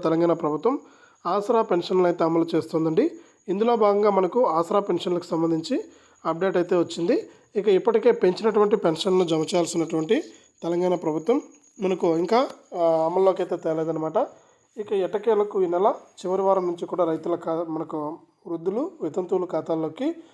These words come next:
ఒంటరి మహిళల ఖాతాల్లోకి మనకి పెంచినటువంటి పెన్షన్ అయితే ఇవ్వబోతుంది, నాలుగు వేల పదహారు రూపాయలు. ఇక ఎవరైతే వృద్ధులు, దివ్యాంగులు ఉన్నారో వారందరికీ కూడా మనకు ఆరు వేల పదహారు రూపాయలను అయితే ఇవ్వబోతుంది అనమాట. ఈ విధంగా తెలంగాణ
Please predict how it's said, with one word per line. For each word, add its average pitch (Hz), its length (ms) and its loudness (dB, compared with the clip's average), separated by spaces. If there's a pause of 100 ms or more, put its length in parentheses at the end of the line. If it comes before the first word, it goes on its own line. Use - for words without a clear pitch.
(260)
ఒంటరి 185 240 -4
మహిళల 185 280 0
ఖాతాల్లోకి 160 500 -2
మనకి 165 320 -6
పెంచినటువంటి 196 600 -6 (460)
పెన్షన్ 165 320 -8
అయితే 170 160 -6
ఇవ్వబోతుంది, 165 500 -2 (120)
నాలుగు 165 260 0
వేల 170 200 2
పదహారు 160 260 -4
రూపాయలు. 165 340 -6 (480)
ఇక 202 120 -10 (140)
ఎవరైతే 196 360 -2
వృద్ధులు, 180 320 -4 (120)
దివ్యాంగులు 175 420 0
ఉన్నారో 170 240 -2 (140)
వారందరికీ 170 480 -6
కూడా 160 160 -6
మనకు 165 200 -6 (120)
ఆరు 175 160 0
వేల 180 200 2
పదహారు 165 300 -4
రూపాయలను 160 320 -2
అయితే 151 160 -6
ఇవ్వబోతుంది 156 440 -4
అనమాట. 151 220 -6 (600)
ఈ 208 180 -4
విధంగా 220 340 2
తెలంగాణ 185 320 4